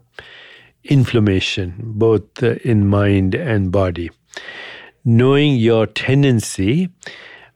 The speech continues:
one can use strategies to reverse these tendencies. So if you tend to be inflammatory, hyperinflammatory, then everything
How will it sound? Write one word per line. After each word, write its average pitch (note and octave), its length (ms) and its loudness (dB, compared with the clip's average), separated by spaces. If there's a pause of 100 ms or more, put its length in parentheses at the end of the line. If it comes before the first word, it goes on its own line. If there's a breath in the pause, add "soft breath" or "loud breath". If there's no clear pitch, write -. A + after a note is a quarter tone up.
(160)
one A2+ 320 2
can A2 460 0
use B2+ 560 2
strategies A#2 1200 0
to A#2 640 0 (540)
reverse A#2 640 2
these G2 340 0
tendencies. F#2+ 840 -4 (920 loud breath)
So G#2 340 0
if - 220 -6
you G#2+ 80 2
tend A2 340 0
to G#2 140 0
be G#2 500 2 (1500 loud breath)
inflammatory, A2+ 1000 0
hyperinflammatory, G#2+ 1300 0
then A2 240 0
everything A2+ 680 0